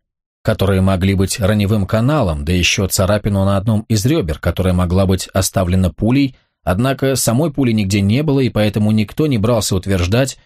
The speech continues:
что выстрел сделан из пистолета Рэйчел. Попытки установить личность погибшего продолжались, но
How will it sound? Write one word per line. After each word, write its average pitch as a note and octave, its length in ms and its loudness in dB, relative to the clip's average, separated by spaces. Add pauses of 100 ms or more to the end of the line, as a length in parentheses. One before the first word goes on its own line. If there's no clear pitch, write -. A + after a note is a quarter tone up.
(200)
что A2 260 0
выстрел C3 460 0
сделан A#2 420 0
из G#2+ 160 0
пистолета F#2+ 500 0
Рэйчел. D#2 500 -2 (840)
Попытки E3 400 0
установить C3+ 520 0
личность A#2+ 600 -2
погибшего G2+ 680 -2 (280)
продолжались, B2 840 0
но F#2+ 340 0